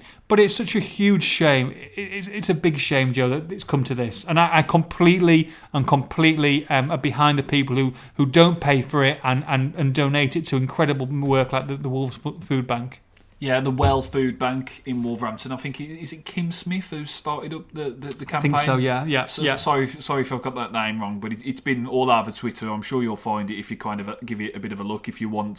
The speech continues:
Speaker 2: to, uh, if you want to donate. I know the, the Wolves Fans Parliament have, have now kind of lent their support to, to, to that campaign as well, um, and to, to raise, to raise money for a really kind of charitable cause. And if, you know, watching,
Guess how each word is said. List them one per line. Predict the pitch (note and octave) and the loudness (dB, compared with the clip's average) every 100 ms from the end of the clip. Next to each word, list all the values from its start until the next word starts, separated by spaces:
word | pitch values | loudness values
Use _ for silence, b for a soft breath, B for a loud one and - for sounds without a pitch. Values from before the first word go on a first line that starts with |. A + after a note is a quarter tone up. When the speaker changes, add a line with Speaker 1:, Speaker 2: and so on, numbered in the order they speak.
| - | -6
Speaker 2:
to, | A2 G2+ G2+ | -4 -4 -6
uh, | G2+ F#2+ b b b b | -6 -10 b b b b
if | - | -6
you | A#2+ | -4
want | G#2+ | -4
to | A2 | -2
donate. | A2 G#2+ A2 | 0 0 -2
I | A2+ | -2
know | A2+ | -2
the, | G#2+ G#2+ | -2 -4
the | G2 G#2+ | -4 -6
Wolves | A2+ G#2+ - | -6 -6 -4
Fans | C3 A2+ A2+ A2 | -4 -2 -4 -6
Parliament | - G#2 G#2 G#2 G2+ G2+ | -4 -4 -4 -6 -8 -6
have, | G#2+ G2+ | -8 -8
have | G#2 | -8
now | G#2+ G2+ | -8 -8
kind | - G#2 | -8 -8
of | G#2 | -6
lent | G#2+ G#2 | -8 -6
their | G#2+ | -4
support | F#2+ G2+ A2+ G#2 | -4 -4 -6 -6
to, | - B2 G#2+ | -6 -12 -8
to, | A#2+ | -10
to | - A2 | -8 -8
that | G2+ - | -8 -8
campaign | G#2+ G2 G#2+ G2+ | -8 -4 -4 -4
as | G2 G#2 | -6 -4
well, | A#2 A#2 A#2 A#2 A2+ B B B B | -2 0 0 -2 -4 B B B B
um, | A2 A2+ A2 A2 A2+ A#2 - | -2 0 0 -2 -2 -6 -8
and | A#2+ A#2 | -10 -8
to, | D3 | -8
to | B2 B2+ | -8 -2
raise, | B2 B2 A#2+ - - - | 0 2 0 -4 -16 -12
to | C3+ | -4
raise | A#2+ A#2 | -2 -2
money | B2 A#2 | -2 -4
for | B2+ | -4
a | A#2 | -2
really | A#2 A2+ A2 | -2 -2 -4
kind | - A2+ A2 | -6 -6 -4
of | G#2 - | -6 -8
charitable | - A2+ - A#2 A2+ | -8 -8 -6 -6 -6
cause. | - A2+ A2+ A2+ | -4 -2 -2 -2
And | A#2 | -4
if, | A2+ - B B B B | -4 -10 B B B B
you | |
know, | A2 | -4
watching, | G#2+ A#2+ - C3 A2 G2+ | -2 -4 -2 -2 -2 -4